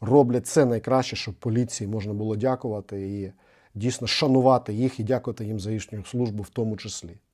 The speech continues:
На жаль, таких чудових людей забирає війна, чергове забрала.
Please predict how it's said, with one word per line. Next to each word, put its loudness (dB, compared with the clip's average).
На -10
жаль, 2
таких -4
чудових -6
людей -4
забирає -10
війна, 0
чергове -6
забрала. -8